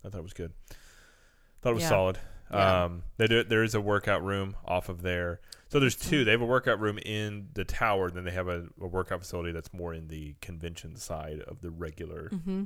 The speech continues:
Speaker 1: hotel.
Speaker 2: In the health club.
Speaker 1: Yeah. But that one, I will say the health club in the regular convention side is, is much bigger. It's got more stuff in there. So that's something to keep in mind if you're, and I'm, I'm fairly certain you could get access to both if you're staying just in
Speaker 2: Mm-hmm.
Speaker 1: the tower if you wanted to.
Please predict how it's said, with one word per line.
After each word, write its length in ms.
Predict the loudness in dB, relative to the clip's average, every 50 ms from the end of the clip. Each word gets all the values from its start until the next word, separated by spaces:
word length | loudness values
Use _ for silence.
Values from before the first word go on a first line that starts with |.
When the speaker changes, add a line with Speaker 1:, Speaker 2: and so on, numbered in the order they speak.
| -6
Speaker 1:
hotel. 440 | -8 -12 -10 -8 -8 -6 -6 -8 -10 -14 -18 -20 -20 -20 -20 -20 -20 -8 -2
Speaker 2:
In 80 | 0 0
the 80 | 0 -2
health 360 | -2 -2 -4 -4 -4 -8 -10
club. 460 | -6 -4 -4 -4 -4 -4 -6 -8 -10 -12 -14 -10
Speaker 1:
Yeah. 420 | -8 -6 -4 -4 -4 -4 -6 -6 -8 -6 -2
But 140 | 0 2 6
that 220 | 6 6 6 6 4
one, 360 | 4 4 4 2 0 -4 -4 0
I 60 | 2 2
will 100 | 4 4
say 100 | 4 4
the 80 | 4
health 200 | 6 4 4 4 2
club 280 | 4 4 4 4 4 0
in 80 | -4 -4
the 80 | -2
regular 340 | 0 0 0 2 0 0 0
convention 400 | -2 -6 -6 -6 -6 -4 -6 -8
side 260 | -4 0 2 2 2 2
is, 180 | 0 -2 -4 -8 -8 -8
is 180 | -8 -8 -6 -8
much 160 | -10 -8 -8
bigger. 280 | -8 -8 -8 -10 -10 -10 -12 -12 -14 -18 -20 -20 -20 -20 -20 -20 -20 -20 _ _
It's 80 | -8 -6
got 120 | -6 -6
more 120 | -6 -10 -12
stuff 240 | -10 -12 -12 -10
in 60 | -12 -14
there. 160 | -14 -14 -14
So 160 | -12 -12 -12 -10
that's 200 | -10 -12 -12 -14
something 260 | -16 -16 -14 -14 -16
to 60 | -14 -14
keep 180 | -14 -14 -12
in 60 | -12
mind 180 | -10 -10 -10 -10
if 140 | -10 -12 -12
you're, 120 | -14 -14 -16 -18 -20 -20 -20 -20 _ 0
and 80 | 0 0
I'm, 140 | 2 0 0
I'm 440 | 0 0 0 0 -4 -8 -8 -10 -12 _ _ _ 2
fairly 280 | 6 8 8 8 6
certain 280 | 4 2 0 0 0 -2
you 60 | -6
could 160 | -8 -8 -6
get 140 | -4 -4 -4
access 320 | -4 -4 -6 -10 -10 -10 -10
to 100 | -10 -8
both 380 | -8 -8 -8 -8 -10 -14 -18 -18 -18
if 100 | -16 -14
you're 100 | -12 -12
staying 420 | -12 -12 -12 -12 -12 -14 -16 -16 -14
just 160 | -12 -10 -8
in 80 | -8 -6
Speaker 2:
Mm-hmm. 100 | -6 -6
Speaker 1:
the 40 | -6
tower 200 | -8 -8 -10 -12 -16
if 60 | -16
you 60 | -16
wanted 180 | -16 -16 -16 -14
to. 160 | -14 -14 -14